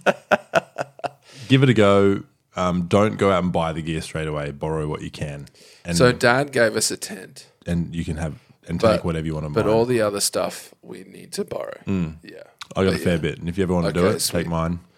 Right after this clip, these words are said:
Speaker 2: I'll
Speaker 1: Take
Speaker 2: let
Speaker 1: my car with you as well, and
Speaker 2: Okay.
Speaker 1: like, whatever,
Speaker 2: Sweet,
Speaker 1: but
Speaker 2: just
Speaker 1: borrow
Speaker 2: follow
Speaker 1: the
Speaker 2: me.
Speaker 1: gear. But for everyone out there, camping, have fun.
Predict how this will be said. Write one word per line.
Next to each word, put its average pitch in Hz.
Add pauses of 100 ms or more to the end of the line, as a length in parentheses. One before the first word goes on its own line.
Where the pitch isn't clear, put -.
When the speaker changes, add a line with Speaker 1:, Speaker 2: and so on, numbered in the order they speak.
(340)
Speaker 2:
I'll -
Speaker 1:
Take 104
Speaker 2:
let -
Speaker 1:
my 87
car 85
with 82
you 85
as 80
well, 82 (240)
and 80 (200)
Speaker 2:
Okay. - (180)
Speaker 1:
like, - (440)
whatever, 78
Speaker 2:
Sweet, 71
Speaker 1:
but -
Speaker 2:
just 87
Speaker 1:
borrow 82
Speaker 2:
follow 78
Speaker 1:
the 73
Speaker 2:
me. 78
Speaker 1:
gear. 73
But 98
for 101
everyone 92
out 90
there, 92
camping, 98
have 98
fun. 90